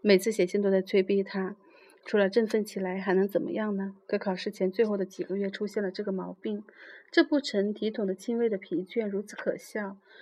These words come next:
就像窗帘不肯待在上面。我确定有好几个星期，他都认为一定能控制住，否则我也不会想到把我的意志让给他，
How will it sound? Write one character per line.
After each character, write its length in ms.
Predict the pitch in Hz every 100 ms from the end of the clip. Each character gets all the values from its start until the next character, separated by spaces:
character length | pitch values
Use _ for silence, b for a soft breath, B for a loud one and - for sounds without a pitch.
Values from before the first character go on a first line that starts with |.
| b -
就 120 | 294
像 160 | 294
窗 200 | 277 285
帘 220 | 269 180 196
不 100 | 233
肯 140 | 196
待 120 | 190
在 120 | 196
上 240 | 208 247 220
面。 300 | 202 196 196 _ -
我 100 | 185
确 200 | 214 220
定 320 | 220 208 196
有 100 | 202
好 140 | 190
几 160 | 208 -
个 100 | 190
星 220 | - 214
期， 300 | 214 - 233 - B B B -
他 120 | 269
都 120 | 269 269 -
认 280 | - 277 208
为 340 | 185 175 165 - -
一 100 | 202
定 160 | 202 262
能 180 | 190 196 -
控 220 | - 262
制 120 | 226
住， 360 | 220 - 202 202 -
否 140 | - 190
则 460 | 190 185 190 196 208
我 100 | 220
也 100 | 208
不 160 | 185
会 300 | 185 214 170 b b b b
想 200 | - 190
到 120 | 185
把 180 | 196 196
我 80 | 208
的 80 | -
意 140 | 226
志 160 | 220 214
让 160 | 214 214
给 140 | 208
他， 380 | 202 - 185 208